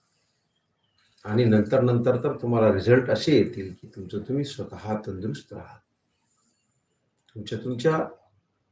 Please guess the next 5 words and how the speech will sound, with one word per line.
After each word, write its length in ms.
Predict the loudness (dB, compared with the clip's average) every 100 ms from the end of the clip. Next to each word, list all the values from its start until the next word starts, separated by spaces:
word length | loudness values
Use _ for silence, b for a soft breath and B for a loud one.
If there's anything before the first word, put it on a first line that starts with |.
| _ _ _ _ _ 0
आरोग्याला 840 | 6 6 8 8 8 6 2 -4 -16 _ _ -20 _ _ _ _ -20 _ _ _ _ _ _ _ _ _ -20 -20 _ _ _ _ _
एक 320 | -6 -6 -12 B B B _
चांगलं 380 | -6 2 6 8
वळण 340 | 8 8 6 2
लागेल 460 | 0 -2 -6 -12